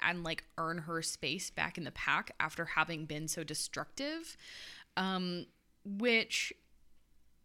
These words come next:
I, I love because, you know, it goes back to what we were saying about characterization. She actually gets to have this arc. Um, you know, she gets to be a full person.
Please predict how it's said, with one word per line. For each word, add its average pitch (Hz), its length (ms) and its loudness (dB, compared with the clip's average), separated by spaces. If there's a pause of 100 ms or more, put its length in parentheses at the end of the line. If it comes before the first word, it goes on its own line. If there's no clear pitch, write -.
(160)
I, 226 160 6 (300)
I 226 160 4
love 220 440 4
because, 214 300 2
you 214 120 0
know, 196 100 0
it 180 60 -6
goes 208 140 0
back 190 140 0
to 185 60 -4
what 180 80 0
we 147 60 -2
were 170 100 -2
saying 165 200 -4
about 156 220 -2
characterization. 160 640 0
She - 180 -2
actually 175 300 2
gets 165 180 -6
to 165 60 -4
have 160 280 -4
this 156 240 -2
arc. - 440 -2 (640)
Um, 165 640 0 (600)
you 202 200 -2
know, 170 240 2
she - 280 2
gets 226 320 -2 (240)
to 214 140 0 (840)
be 214 120 2
a 294 80 2
full 311 160 0
person. 185 520 -2